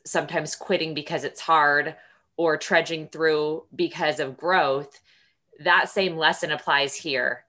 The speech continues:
and it's affecting your life today. And your life is what it is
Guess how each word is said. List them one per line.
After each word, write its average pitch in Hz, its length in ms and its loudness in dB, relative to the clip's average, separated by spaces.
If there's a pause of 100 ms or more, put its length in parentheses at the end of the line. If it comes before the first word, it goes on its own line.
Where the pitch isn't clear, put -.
and 147 420 0 (100)
it's 170 220 -2
affecting 160 500 -4
your 143 160 -4
life 131 240 -2
today. 143 580 0
And 147 220 -4
your 151 140 -4
life 151 400 0
is 160 400 -2
what 147 240 -4
it 135 140 -4
is 147 420 -4